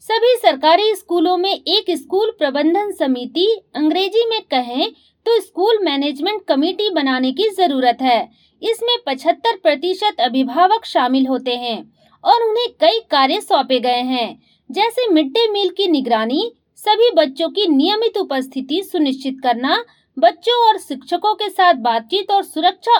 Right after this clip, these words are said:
ऑडिट के माध्यम से स्कूलों को एक सुरक्षित स्थान के रूप में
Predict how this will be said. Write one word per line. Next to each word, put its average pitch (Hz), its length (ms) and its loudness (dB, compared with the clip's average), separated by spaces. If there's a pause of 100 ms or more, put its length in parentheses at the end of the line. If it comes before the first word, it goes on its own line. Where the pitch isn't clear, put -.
ऑडिट 269 340 0
के 277 140 -6
माध्यम 359 440 -2
से 262 220 -4 (300)
स्कूलों 440 520 0
को 427 240 -2
एक - 200 -6
सुरक्षित 320 560 -4
स्थान 269 400 -4
के 277 160 -4
रूप 415 260 -4
में 254 220 -4